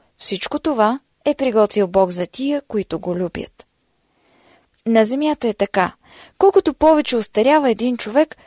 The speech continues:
толкова повече той отпада.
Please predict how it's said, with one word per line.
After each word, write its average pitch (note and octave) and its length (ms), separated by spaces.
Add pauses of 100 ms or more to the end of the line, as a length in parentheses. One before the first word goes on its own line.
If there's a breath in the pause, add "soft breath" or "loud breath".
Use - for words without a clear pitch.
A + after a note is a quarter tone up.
(220 soft breath)
толкова D#4+ 540
повече G#3+ 520
той G3 360
отпада. F#3+ 640